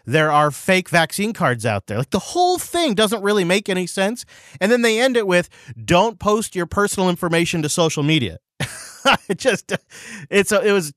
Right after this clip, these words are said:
like, that's an example of just the absolute shittiest coverage either. Why not talk about something like the comorbidities, like being too fat? Like myself, if I got covid right now, I would be at a higher risk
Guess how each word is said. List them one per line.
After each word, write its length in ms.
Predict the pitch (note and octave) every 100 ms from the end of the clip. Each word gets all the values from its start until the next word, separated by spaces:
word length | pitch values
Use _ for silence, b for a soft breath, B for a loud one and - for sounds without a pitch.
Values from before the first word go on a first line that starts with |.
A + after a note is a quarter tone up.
| _
like, 400 | F3 G3 D#3+ C#3+
that's 380 | F#3+ A3+ C#4+ -
an 140 | F3
example 520 | F3 C3+ D#3+ D#3+ C#3+ C3+
of 60 |
just 200 | A#2 C3+
the 100 | C3+
absolute 480 | B2 G#3+ - G#3 D3+
shittiest 540 | C3 - G3 F3+ E3+ -
coverage 400 | E3 C3 B2 -
either. 300 | D#3 A2 E2+ B B B
Why 280 | G#3 B3+ F#4
not 220 | D#4+ C4
talk 300 | - G3+ F#3
about 260 | F#3 C#3+ -
something 320 | D3+ C3 C3+
like 140 | A#2+
the 120 | B2 B2+
comorbidities, 840 | C#3+ C3 D3 E3 B3+ A2 F#2 - B B -
like 300 | B2+ B2+ -
being 320 | C3+ D#3+ E3
too 380 | - - G3 G#3+
fat? 440 | - C4+ C4 -
Like 200 | D#3+ E3+
myself, 480 | F#3 F#3 - D3+ G2+
if 120 | A#2+
I 160 | D#3+ F#3
got 240 | A#3 A#3
covid 400 | - G#3 D3+ A2 G#2+
right 320 | A#2+ D3 G3
now, 320 | F#3 G#2+ A2+ b b b
I 180 | C3+ F3
would 200 | A#3 F3+
be 140 | F#3
at 60 | D3
a 80 | C#3
higher 480 | C#3 F3 F#3+ G#3 F#3+
risk 480 | G3+ B2+ D3 -